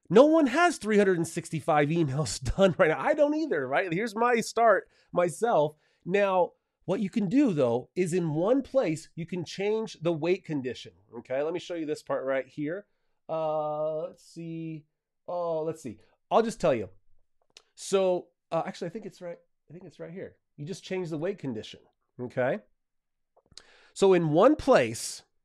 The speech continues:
you change the weight condition. This is what it, what that means, is that, um, you know, it's like, send an email, wait a day, send an email, wait a day, your, your standard, typical, uh, type of nurture campaign. Well,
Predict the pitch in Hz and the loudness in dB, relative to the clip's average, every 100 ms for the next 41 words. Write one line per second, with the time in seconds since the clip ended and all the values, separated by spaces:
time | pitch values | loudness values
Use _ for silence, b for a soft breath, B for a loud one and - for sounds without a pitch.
0 | _ _ _ _ _ _ _ 165 160 196 | _ _ _ _ _ _ _ -10 -4 0
1 | 190 165 165 170 143 120 233 269 - 196 | 0 0 0 -2 -4 -6 -6 -6 -6 -2
2 | 196 143 - 165 156 147 139 165 113 104 | -2 -2 -6 -6 -2 0 2 0 -2 -8
3 | b b b _ 170 131 135 151 147 - | b b b _ -4 -4 -2 0 0 -2
4 | - _ _ _ _ - 135 127 113 117 | -12 _ _ _ _ -6 -2 -2 -2 -4
5 | 214 220 156 139 - 147 170 165 165 156 | 2 2 2 -2 -2 0 2 2 4 4
6 | 147 127 135 143 135 135 135 117 151 147 | 2 2 4 4 4 2 2 0 0 2
7 | 147 143 135 135 127 117 113 - - 147 | 2 2 4 2 2 -2 -4 -8 -10 -8
8 | - - 156 156 165 156 - 160 147 151 | -8 0 2 2 2 -4 -4 -4 -2 0
9 | 143 135 120 _ 123 117 110 139 127 117 | 2 0 -4 _ -2 -2 -2 -2 -2 -6
10 | 113 - 147 135 127 131 - 107 101 98 | -10 -14 -6 -4 -4 -8 -6 -6 -6 -12
11 | 90 b b b b b b _ _ _ | -14 b b b b b b _ _ _
12 | 139 220 175 131 180 | 0 4 6 4 2